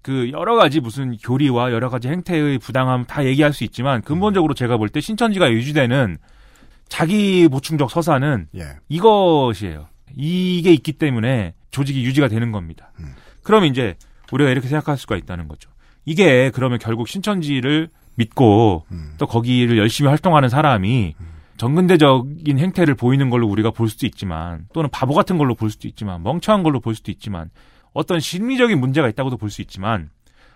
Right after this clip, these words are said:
Speaker 1: 어떤 그 이 행동에는 정치적, 종교적 보편성이 있다는 겁니다, 결국.
Speaker 2: 저나 시사 아저씨 같은 사람이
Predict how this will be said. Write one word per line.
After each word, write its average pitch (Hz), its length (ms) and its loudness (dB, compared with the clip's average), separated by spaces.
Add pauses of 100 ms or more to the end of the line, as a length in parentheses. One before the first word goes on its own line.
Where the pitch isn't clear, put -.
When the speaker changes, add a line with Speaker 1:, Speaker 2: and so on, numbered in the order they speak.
(120)
Speaker 1:
어떤 117 420 -4
그 139 140 -8
이 165 140 2
행동에는 135 720 -2 (320)
정치적, 160 580 -6
종교적 127 400 -6
보편성이 208 480 0
있다는 170 280 2
겁니다, 87 300 -8
결국. 80 240 -16 (320)
Speaker 2:
저나 135 560 4 (540)
시사 - 260 4
아저씨 147 300 2
같은 131 280 2
사람이 117 760 0